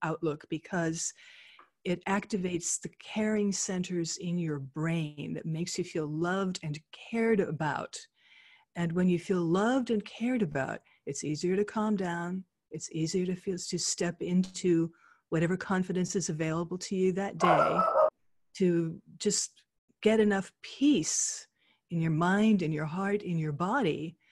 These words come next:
so that you can more clearly see just your next right step, or, you know, what's the best use of my time in the next five minutes? And, and, and just go from there. And it's very simple. You stroke your forearms.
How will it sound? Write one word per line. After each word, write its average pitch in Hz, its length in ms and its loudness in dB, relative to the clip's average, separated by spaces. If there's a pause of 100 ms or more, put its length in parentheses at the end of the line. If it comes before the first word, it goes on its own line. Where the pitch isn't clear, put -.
(360)
so 202 400 2
that 185 360 0
you 214 160 2
can 185 280 2 (340)
more 202 160 4
clearly 240 460 2
see 208 480 0 (680)
just 330 240 2
your 247 100 2
next 214 380 0
right 151 240 0
step, 139 460 -4
or, 165 260 -4
you 233 100 0
know, 196 220 -4
what's 262 240 0
the 208 100 -2
best 185 380 -4
use 180 180 -2
of 165 100 -6
my 160 100 -2
time 165 340 -4
in 156 60 0
the 147 80 -2
next 147 300 -6
five - 240 -8
minutes? - 440 -12 (760)
And, 143 200 -4
and, 156 220 -2
and 156 180 0
just - 300 -2
go 180 200 4
from 170 240 -2
there. 143 220 -2
And 156 120 -4
it's 165 180 -6
very 180 240 2
simple. 160 560 0 (380)
You 190 100 2
stroke 233 500 6
your 214 120 8
forearms. 208 1000 4